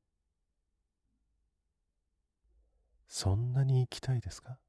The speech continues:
<laughs> 四。あえがない。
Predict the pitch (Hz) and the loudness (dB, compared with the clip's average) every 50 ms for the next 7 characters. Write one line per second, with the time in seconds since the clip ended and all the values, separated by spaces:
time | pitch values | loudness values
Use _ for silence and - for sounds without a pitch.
0 | _ _ _ _ _ _ _ _ _ _ _ _ _ _ - - - - - - | _ _ _ _ _ _ _ _ _ _ _ _ _ _ -14 -14 -14 -14 -16 -20
1 | - - 117 104 - _ - 131 - _ _ _ _ _ _ _ _ _ _ _ | -6 -4 -4 -4 -4 _ -12 -14 -14 _ _ _ _ _ _ _ _ _ _ _
2 | _ _ _ _ _ _ _ _ _ _ _ _ _ 98 98 92 90 85 76 - | _ _ _ _ _ _ _ _ _ _ _ _ _ 12 12 12 12 10 6 0
3 | - - - _ _ _ _ _ _ _ _ _ _ _ _ _ _ _ _ _ | -8 -16 -20 _ _ _ _ _ _ _ _ _ _ _ _ _ _ _ _ _
4 | _ _ _ _ _ _ _ _ _ _ _ _ _ _ _ _ _ _ _ _ | _ _ _ _ _ _ _ _ _ _ _ _ _ _ _ _ _ _ _ _
5 | _ _ - 104 104 107 107 113 117 117 110 113 117 113 98 92 87 87 85 87 | _ _ 10 12 12 12 12 12 12 12 12 12 12 12 12 10 6 4 2 -2
6 | 87 - | -4 -8